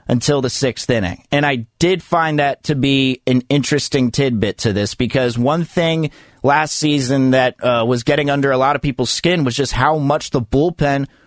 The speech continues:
was being used by Gabe Kapler. And, you know, in the past few games, they have been used quite a bit.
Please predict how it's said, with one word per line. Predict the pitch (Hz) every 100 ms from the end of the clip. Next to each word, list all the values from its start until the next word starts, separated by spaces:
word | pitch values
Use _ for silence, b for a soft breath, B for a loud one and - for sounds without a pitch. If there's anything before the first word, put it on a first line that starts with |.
| b
was | 147
being | 120 156 165 127
used | 156 214 131
by | 127
Gabe | 113 120 110
Kapler. | - 117 101 90 90 - B B B
And, | - 139 131 120 -
you | 147
know, | 135 147
in | 156
the |
past | 170 196 -
few | 202
games, | 175 208 226
they | 170 135
have | 170 202
been | 190
used | 190 180
quite | - 180 156
a |
bit. | 135 170 -